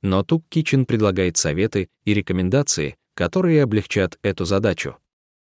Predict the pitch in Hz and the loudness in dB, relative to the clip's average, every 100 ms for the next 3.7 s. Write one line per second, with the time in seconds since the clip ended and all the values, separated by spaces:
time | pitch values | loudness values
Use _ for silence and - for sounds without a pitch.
0 | _ _ _ _ - 87 92 101 - 123 | _ _ _ _ -2 0 2 0 0 0
1 | 123 113 - 117 - 156 - 78 69 _ | 2 0 0 -2 0 -2 -2 -6 -8 _
2 | _ 101 87 95 101 180 156 127 - 131 | _ -6 0 0 0 -2 0 -2 0 0
3 | 104 82 - _ _ - 113 | 0 -6 -8 _ _ -2 -2